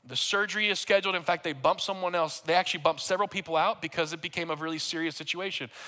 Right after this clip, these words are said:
After my son was delivered, they were gonna have to do another surgery on my wife.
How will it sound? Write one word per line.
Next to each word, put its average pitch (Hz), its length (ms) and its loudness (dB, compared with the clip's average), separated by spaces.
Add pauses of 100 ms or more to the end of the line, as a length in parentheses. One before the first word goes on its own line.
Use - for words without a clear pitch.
(260)
After 202 320 4
my 185 140 2
son 226 280 2
was 220 120 0
delivered, 151 380 -4
they 156 100 0
were 165 80 -2
gonna 165 100 0
have 151 160 0
to 160 80 -10
do 156 140 -2
another 165 300 -2
surgery 147 380 -6
on 123 120 -4
my 139 100 -2
wife. 151 460 -6